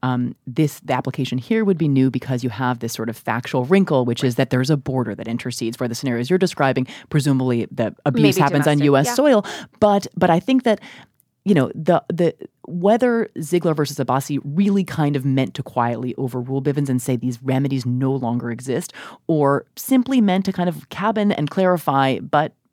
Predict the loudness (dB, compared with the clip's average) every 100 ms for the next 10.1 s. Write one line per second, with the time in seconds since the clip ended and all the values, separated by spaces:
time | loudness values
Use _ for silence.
0 | _ -4 -2 -2 -6 -12 -2 0 0 0
1 | -2 -2 -6 -8 -8 -2 2 6 4 2
2 | -2 -2 -4 -2 -2 -2 2 2 2 -4
3 | -8 -8 -12 -6 -2 2 0 -2 -10 _
4 | -10 -2 2 4 2 0 0 -2 -2 -2
5 | -6 -14 -4 -2 -2 0 0 0 -4 -6
6 | -14 -16 -2 0 -2 -2 -2 0 -2 -2
7 | -4 -4 -2 -2 -2 _ _ _ _ 0
8 | 0 2 0 0 -2 0 0 2 2 2
9 | -4 -8 -4 -4 -4 -6 -8 -10 -10 -10